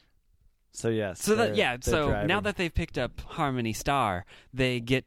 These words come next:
Speaker 2: to a, a children's museum, um, the Orlando Children's Museum,
Speaker 1: Yes.
Speaker 2: and it was only at this point that I saw Orlando on the
Speaker 1: Oh,
Speaker 2: Orlando
Speaker 1: okay.
Speaker 2: Children's
Speaker 1: Yeah,
Speaker 2: Museum. I was
Speaker 1: yeah.
Speaker 2: like,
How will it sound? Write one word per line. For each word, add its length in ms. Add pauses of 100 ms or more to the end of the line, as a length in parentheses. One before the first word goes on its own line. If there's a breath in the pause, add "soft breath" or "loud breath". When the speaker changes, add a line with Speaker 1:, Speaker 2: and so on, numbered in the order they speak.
Speaker 2:
to 600 (300)
a, 220 (420 loud breath)
a 120
children's 640
museum, 720 (500)
um, 400
the 160
Orlando 420
Children's 460
Museum, 340
Speaker 1:
Yes. 300
Speaker 2:
and 120
it 60
was 240
only 300
at 180
this 200
point 440
that 100
I 100
saw 260
Orlando 640
on 200
the 80
Speaker 1:
Oh, 60 (100)
Speaker 2:
Orlando 240
Speaker 1:
okay. 100
Speaker 2:
Children's 260
Speaker 1:
Yeah, 120
Speaker 2:
Museum. 120
I 40
was 80
Speaker 1:
yeah. 80
Speaker 2:
like, 120